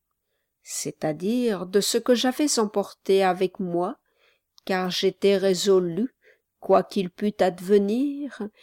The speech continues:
à garder ce que j'avais laissé en réserve. Au cas où je mourrais, ce que j'avais serait suffisant pour lui,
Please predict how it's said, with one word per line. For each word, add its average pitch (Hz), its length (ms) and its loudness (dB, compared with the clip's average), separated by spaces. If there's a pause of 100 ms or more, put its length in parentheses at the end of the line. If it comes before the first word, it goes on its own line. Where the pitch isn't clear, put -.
(240)
à 285 120 -2
garder 302 460 -2
ce 254 220 -2
que 240 160 2
j'avais 214 280 4
laissé 196 600 2
en 175 100 0
réserve. 160 1040 -4 (1400)
Au 156 160 -4
cas 254 360 -6
où 190 180 0
je 196 200 -2
mourrais, 196 720 0 (380)
ce - 180 -4
que 302 180 -2
j'avais 277 460 0
serait 185 420 0
suffisant 185 680 -2
pour 196 280 4
lui, 185 420 -2